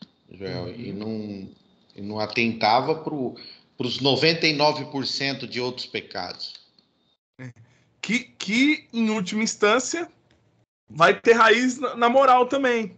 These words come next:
Speaker 2: não é? É, todo, todo pecado, em última instância, a gente fazendo uma análise mais profunda deles, vai ser um problema de adoração, vai ser um problema do coração, né?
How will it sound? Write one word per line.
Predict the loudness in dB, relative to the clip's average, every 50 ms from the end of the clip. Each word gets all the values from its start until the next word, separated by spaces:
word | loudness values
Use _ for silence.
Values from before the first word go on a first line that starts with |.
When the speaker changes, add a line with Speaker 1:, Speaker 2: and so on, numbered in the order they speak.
| _ _
Speaker 2:
não | -2 0 2
é? | 2 2 -2 -8 _ _ _ _ _ _ _ _ _ _ _ _ _ _ _ _ -14
É, | -8 -4 -2 -2 -2 -2
todo, | -4 2 6 6 6 6 4 -2
todo | 0 4 4 4 4 6
pecado, | 4 2 2 4 4 6 6 6 4 2
em | 0 0 0
última | -2 -4 -6 -10 -8 -8 -6 -6
instância, | -6 -8 -4 -2 0 0 0 0 -2
a | -2
gente | 0 -2 -2 -4 -8
fazendo | -14 _ -4 -2 -2 0 0 -2 0 0
uma | -2 -2 -2 -2
análise | 0 0 0 0 0 -2 -8 -8
mais | -8 -10
profunda | -10 -10 -14 -8 -6 -6 -4
deles, | 0 0 0 0 -2 -10 -14 _ _
vai | -8 0 0 0 0
ser | 0 -2 -4
um | -4 -6
problema | 0 0 0 2 2 0 -2 -2 -4
de | -4 -4 -4 -2 0 0
adoração, | 0 2 2 2 2 2 0 -2 -8 -6 -4 -2 -2 -2 -2 -4 -6 -10 -14 _ _ _ _ _ _ _
vai | -8 -8
ser | -2 -2 -2
um | -2
problema | 0 0 -2 0 0 0 0 0
do | -2 -4
coração, | -2 -2 -2 -2 -2 -4 -6 -6 -6 -6 -6 -6 -8 -10 -12 _ _ _ _ _ _ _
né? | -8 -8 -8 -8